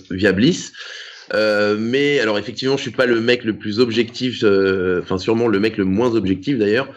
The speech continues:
Mais pour moi, c'était surtout une grosse, grosse ambiance. Euh, j'ai pas les, les chi-, on a, j'ai pas encore les chiffres, euh, mais, euh, mais c'était plus de, enfin tout ce que je sais, c'était, c'était plus que l'année dernière. Euh,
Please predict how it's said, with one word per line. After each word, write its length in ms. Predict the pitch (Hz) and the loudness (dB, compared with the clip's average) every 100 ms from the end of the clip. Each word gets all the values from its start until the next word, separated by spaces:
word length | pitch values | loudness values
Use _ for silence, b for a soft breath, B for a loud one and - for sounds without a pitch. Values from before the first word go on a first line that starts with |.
| B B B - | B B B -4
Mais 400 | 90 107 143 151 | 0 2 4 2
pour 180 | 135 120 | 2 2
moi, 160 | 139 | 2
c'était 440 | - 117 - 127 123 | 2 0 2 0 0
surtout 280 | 117 - | -2 -4
une 160 | 135 110 | 0 2
grosse, 400 | 101 104 135 135 | 2 2 2 2
grosse 300 | 110 120 127 | 0 0 2
ambiance. 640 | 113 110 139 - - _ _ _ b b b _ | 2 2 0 -4 -14 _ _ _ b b b _
Euh, 420 | - 101 101 98 98 | 0 2 2 2 0
j'ai 120 | 110 | 0
pas 140 | 143 | 0
les, 220 | 135 120 110 | 2 2 0
les 160 | 107 | -2
chi-, 160 | 110 - | -4 -6
on 80 | 117 | -4
a, 80 | 110 | -4
j'ai 160 | 110 110 | -4 -4
pas 100 | 135 | 0
encore 200 | 131 127 | 2 4
les 100 | 120 | 2
chiffres, 400 | 113 180 190 - B B B - | 2 -4 -6 -14 B B B -4
euh, 480 | 107 104 101 101 101 | 0 2 2 0 0
mais, 280 | 107 127 139 | 0 0 2
euh, 600 | 117 104 98 98 95 90 | 0 -2 -2 -2 -4 -4
mais 100 | 107 | -2
c'était 240 | 110 104 120 | -2 0 -2
plus 240 | - 131 | 0 0
de, 260 | 110 104 101 | 2 4 2
enfin 260 | 104 98 98 - _ - | 0 -2 -2 -8 _ -10
tout 80 | 131 | -6
ce 60 | |
que 80 | 123 | 0
je 80 | 165 | 0
sais, 100 | 160 | 0
c'était, 180 | 120 101 | -2 -4
c'était 260 | - 101 113 | -6 -2 0
plus 320 | - - 143 | 0 -2 -2
que 80 | 131 | 0
l'année 260 | 110 98 101 | 2 2 2
dernière. 380 | 101 101 117 160 B B B B - | 0 0 -2 -6 B B B B 0
Euh, 540 | 110 107 107 104 101 | 2 4 4 2 0